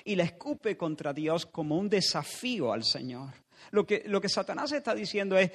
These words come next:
"Vengo de la tierra, vengo de recorrerla, vengo de poner las plantas de mis pies en cada uno de sus rincones, vengo de hacer la ronda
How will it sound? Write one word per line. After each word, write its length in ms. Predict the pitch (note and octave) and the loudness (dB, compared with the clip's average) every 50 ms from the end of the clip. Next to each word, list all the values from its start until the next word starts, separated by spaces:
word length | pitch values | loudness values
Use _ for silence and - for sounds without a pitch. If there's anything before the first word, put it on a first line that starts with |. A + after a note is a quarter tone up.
| - - - | -4 -16 -6
"Vengo 320 | - E3 G#3 A3+ A#3+ B3 | 2 4 6 6 8 6
de 100 | A#3+ G#3+ | 6 6
la 140 | G3 F3+ E3 | 4 2 0
tierra, 520 | - E3+ D#3+ D#3 D3+ C#3+ E3+ G3 G#3+ G3+ - - - - - | 0 -2 0 0 0 0 -2 -4 -4 -6 -10 -14 -20 -20 -14
vengo 420 | - E3+ D#3 G#3+ B3+ C4 B3 B3+ A#3 | -2 4 6 6 6 8 6 4 6
de 120 | G#3+ G#3 | 6 4
recorrerla, 1000 | F3+ E3+ - G#3 G#3+ - F#3 F3+ E3 - F#3+ G#3 G3+ F#3+ E3 C3+ C#3+ E3+ F3+ F#3 - - - - | 4 6 6 6 6 6 6 4 8 10 10 10 10 8 6 4 4 4 2 0 -8 -16 -10 0
vengo 280 | F3 F3+ B3+ B3 D4 | 6 6 8 8 10
de 100 | C4+ B3+ | 8 8
poner 380 | - - A3 A3 G#3 A3+ B3 A#3+ | 6 4 2 4 6 6 6 6
las 220 | A#3 A3 G3+ E3+ | 8 6 6 6
plantas 500 | - - - A#3 A#3+ C4 C4+ C4 - B3+ | 4 -4 2 4 4 4 4 2 0 2
de 120 | G#3+ A#3 A3 | 4 4 4
mis 160 | G#3 G3 E3+ | 2 2 -2
pies 400 | - - G#3+ A3 A#3 A#3+ A3+ - | -2 2 6 8 10 10 8 6
en 140 | A3+ G#3+ G#3 | 2 2 4
cada 220 | - A#3 A#3+ B3+ | 6 8 10 10
uno 180 | C4 B3+ B3+ B3 | 10 10 10 8
de 100 | A#3 G#3+ | 8 8
sus 180 | - A#3 A3+ | 6 4 2
rincones, 560 | - G3+ G#3 F#3+ E3+ - G#3 A3 A3+ A#3 B3 - - - - | 2 2 0 0 0 2 4 6 6 6 4 2 -2 -12 -2
vengo 340 | - F#3 B3 C4+ C4+ C4+ B3+ | 6 6 8 8 10 8 8
de 120 | A3 A3+ | 10 10
hacer 360 | G#3 - - - A#3+ C4 B3+ A3+ | 8 6 6 4 4 4 4 6
la 160 | A#3 A3 G#3 | 8 8 8
ronda 1040 | G3+ G3+ - - A#3 C#4+ D4 C4+ A#3+ G3+ F#3+ F#3 G3+ G#3+ A3+ B3+ C4 G#3+ F#3 - | 8 6 6 8 8 8 8 8 4 2 4 6 8 8 8 8 6 2 -4 -16